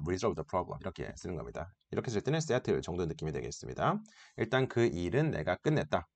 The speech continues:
네, 그게 비록 정답은 아닐지언정 끝냈다, 뭐 이런 느낌이라고 생각하시면 돼요. 물론 이렇게 세세한 뉘앙스까지 묻진 않으니까 그냥 참고만 하시면 좋겠습니다. 자, resolution 기억하시고요. 그 다음에 우리 십일 번 아까 말씀드린 거죠. variety of.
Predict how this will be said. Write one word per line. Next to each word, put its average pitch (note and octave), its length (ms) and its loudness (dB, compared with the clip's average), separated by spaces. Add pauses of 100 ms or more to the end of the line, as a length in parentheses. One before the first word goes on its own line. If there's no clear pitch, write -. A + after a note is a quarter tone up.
(160)
네, D2 260 -4
그게 E3 420 4
비록 B2+ 240 4
정답은 F2 420 2
아닐지언정 F2 800 0
끝냈다, D#2+ 440 -2
뭐 - 80 -4
이런 F#2+ 160 0
느낌이라고 D#2+ 500 -4
생각하시면 D#2+ 480 -8
돼요. - 120 -8 (420)
물론 A#3 360 10
이렇게 D#3+ 480 4
세세한 D#3+ 420 -2
뉘앙스까지 G2+ 720 -2
묻진 F#2 260 -2
않으니까 A2 500 2 (200)
그냥 F#2 180 -2
참고만 E3 400 -2
하시면 A2 220 -4
좋겠습니다. F2+ 720 -2 (360)
자, A#2+ 80 6
resolution F3+ 1000 10
기억하시고요. D3 600 6 (360)
그 F3+ 100 6
다음에 F#3+ 280 8 (680)
우리 D#3 260 10
십일 C4 280 8
번 A#3+ 120 12
아까 G#3 160 10
말씀드린 C3 380 6
거죠. A#2+ 400 8 (380)
variety C#3+ 460 10
of. - 80 0